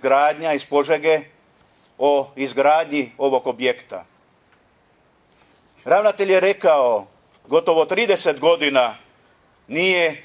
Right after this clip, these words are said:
građen novi objekt u ovoj bolnici,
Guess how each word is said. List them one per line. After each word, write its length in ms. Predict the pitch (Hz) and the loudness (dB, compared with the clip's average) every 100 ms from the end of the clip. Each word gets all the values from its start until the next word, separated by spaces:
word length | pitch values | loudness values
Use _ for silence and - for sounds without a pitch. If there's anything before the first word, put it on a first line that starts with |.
| - | -6
građen 600 | 139 165 160 151 139 139 | 0 2 0 0 -4 0
novi 340 | 165 165 123 | 0 0 -2
objekt 480 | 113 110 120 113 - _ _ _ | -6 -4 -4 -4 -10 _ _ _
u 340 | 135 135 127 123 | -10 -8 -8 -6
ovoj 340 | 143 135 127 113 _ _ _ _ _ _ | -2 0 0 -4 _ _ _ _ _ _
bolnici, 760 | 120 143 143 156 175 - 165 | -2 0 0 0 -6 -8 -8